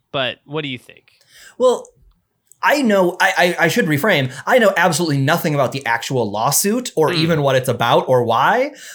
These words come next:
Speaker 2: but because of it, so many, like, internal documents are coming out that have been, like, kind of fascinating.
Speaker 1: Mm-hmm.
Speaker 2: Um,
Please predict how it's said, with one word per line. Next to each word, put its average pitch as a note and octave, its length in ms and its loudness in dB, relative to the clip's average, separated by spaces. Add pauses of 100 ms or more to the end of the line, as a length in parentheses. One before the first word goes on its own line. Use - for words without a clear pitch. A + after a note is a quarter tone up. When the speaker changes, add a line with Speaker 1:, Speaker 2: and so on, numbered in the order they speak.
(120)
Speaker 2:
but F#3 220 2
because A#3+ 520 0
of F3 160 0
it, B2 320 -4
so F3+ 220 0
many, F#3 260 0
like, D3+ 240 0
internal D#3+ 560 0
documents C3 600 -2
are A2+ 80 -2
coming A2+ 320 -4
out G2+ 240 -4
that A2 100 -4
have A2+ 240 -6
been, A#2+ 280 -2
like, A#2 260 -2
kind B2+ 240 -6
of D#3 100 -4
fascinating. F#2 760 -4
Speaker 1:
Mm-hmm. F#2+ 960 -8
Speaker 2:
Um, C3+ 600 2